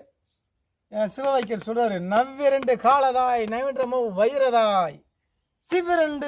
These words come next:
தோளதாய் சிறந்த வவ்வு வாயதாய், எவ்விரண்டு கண்ணதாய் அமர்ந்து நின்ற நேர்மையில், செவ்வை ஒத்து நின்றதே சிவாயம் ஐந்து எழுத்து, அஞ்சு எழுத்துமே." இது போல நல்லா ஒழுங்கா அமைஞ்சிருக்கிறதே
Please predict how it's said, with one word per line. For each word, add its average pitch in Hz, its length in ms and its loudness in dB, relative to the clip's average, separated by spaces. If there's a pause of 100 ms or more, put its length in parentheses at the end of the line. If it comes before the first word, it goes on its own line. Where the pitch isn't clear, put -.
தோளதாய் 277 680 2
சிறந்த 277 320 -4
வவ்வு 254 320 -2 (140)
வாயதாய், 214 720 0 (840)
எவ்விரண்டு 294 680 2
கண்ணதாய் 285 640 0
அமர்ந்து 269 400 -2
நின்ற 269 340 0
நேர்மையில், 254 680 2 (920)
செவ்வை 320 380 4
ஒத்து 294 380 -6
நின்றதே 254 680 0
சிவாயம் 240 440 -2
ஐந்து 233 380 -6
எழுத்து, 180 360 -10
அஞ்சு 196 360 -2
எழுத்துமே." 170 340 -10 (760)
இது 202 180 -4
போல 262 200 2
நல்லா 247 240 2
ஒழுங்கா 269 540 0
அமைஞ்சிருக்கிறதே 233 880 -4